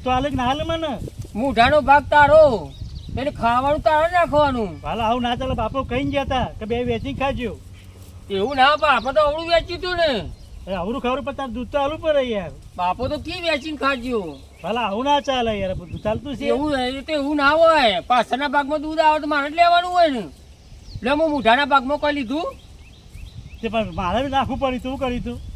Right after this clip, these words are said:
Speaker 2: તે નાખવું તો પડે ને, મૂઢાનો ભાગ તારો હોય તો. આપણે વેચી દારૂ બ-, વાત થઈ હતી આપણે.
Speaker 1: જે થઈ હતી?
Speaker 2: કેવી થઈ હતી?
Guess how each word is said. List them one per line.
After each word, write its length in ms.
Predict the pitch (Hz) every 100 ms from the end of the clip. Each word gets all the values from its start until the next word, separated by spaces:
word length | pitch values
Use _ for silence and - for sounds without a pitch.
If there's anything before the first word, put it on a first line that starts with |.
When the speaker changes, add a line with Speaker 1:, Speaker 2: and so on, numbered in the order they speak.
| - - -
Speaker 2:
તે 140 | 240
નાખવું 360 | 233 202 - 262
તો 80 |
પડે 220 | 294 294 320
ને, 120 | 320
મૂઢાનો 360 | 311 226 233
ભાગ 180 | 247 262
તારો 300 | 233 254 240
હોય 160 | 247 247
તો. 260 | 247 262 285 - - -
આપણે 340 | 185 196 247 254
વેચી 340 | 233 214 247
દારૂ 260 | 247 254 254
બ-, 420 | 196 202 190 175
વાત 160 | 185 185
થઈ 120 | 180
હતી 160 | 156 180
આપણે. 260 | 160 160 165 - - - - -
Speaker 1:
જે 160 | 247
થઈ 160 | 214 202
હતી? 200 | 196 185
Speaker 2:
કેવી 280 | 185 254 247
થઈ 140 | 202
હતી? 260 | 190 202